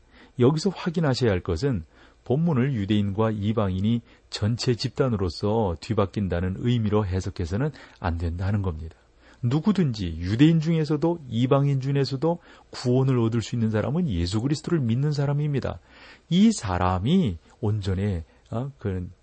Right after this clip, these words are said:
귀한 역사가 이루어지게 되는 것이죠. 삼십일 절 보겠습니다. 곧 그때 어떤 바리새인들이 나와서 이르되, "나가서 여기를 떠나소서.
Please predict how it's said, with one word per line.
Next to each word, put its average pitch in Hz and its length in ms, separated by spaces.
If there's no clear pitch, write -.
귀한 101 320
역사가 95 520
이루어지게 92 520
되는 95 280
것이죠. - 380
삼십일 120 460
절 95 180
보겠습니다. - 560
곧 156 280
그때 139 320
어떤 113 560
바리새인들이 110 680
나와서 92 420
이르되, 87 500
"나가서 135 760
여기를 95 400
떠나소서. 87 680